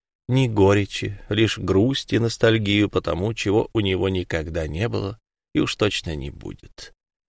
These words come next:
И все же эти мысли так пленяли. Дорожка снова привела писателя к заросшему кувшинками пруду.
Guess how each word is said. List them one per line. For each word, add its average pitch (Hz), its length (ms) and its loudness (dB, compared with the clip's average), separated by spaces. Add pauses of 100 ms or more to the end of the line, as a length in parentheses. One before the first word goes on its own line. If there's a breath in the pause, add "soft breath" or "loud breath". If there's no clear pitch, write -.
(720)
И 117 100 2
все 170 220 2
же 151 200 2
эти 143 260 2
мысли 117 720 2
так - 560 -4
пленяли. 85 640 -4 (1400)
Дорожка 127 440 4
снова 170 280 6
привела 151 400 6
писателя 131 580 4
к 113 120 -4
заросшему 110 520 4
кувшинками 101 640 2
пруду. 87 560 0